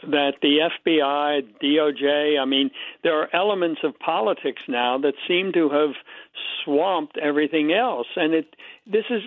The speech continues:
you know, you can't have a little bit of politics. It's, it's, it's like putting dye in water. I mean, pretty soon the whole, the whole bathtub is full, full of the dye, the same color everywhere.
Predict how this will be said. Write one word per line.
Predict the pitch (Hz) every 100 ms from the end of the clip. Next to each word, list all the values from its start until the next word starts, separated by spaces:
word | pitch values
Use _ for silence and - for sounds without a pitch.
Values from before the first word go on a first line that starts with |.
| -
you | - 196
know, |
you | 196 185
can't | 180 214 285 269
have | 202 202
a | 190
little | 170 170 165 147
bit | 127 113
of |
politics. | 98 123 104 95 - - - - - - - - -
It's, | 160
it's, | 175 - 160 - -
it's | 147 165 -
like | 175 160
putting | - 180 170 160 135 117
dye | 151 151 156 135 113 110 107 - -
in | 156 147
water. | 123 127 139 131 107 104
I |
mean, | 117 117
pretty | - 151 147
soon | 185 165 139
the | 120
whole, | 147 160 147 139
the | - 139
whole | 147 147
bathtub | 135 147 147 - 120
is | 120 - -
full, | 151 135 127 - - 71 - - -
full | 156
of | 131 120
the | 113
dye, | 120 113 107 107
the | 117 -
same | 143 139
color | - 160 139 120
everywhere. | 156 151 123 113 104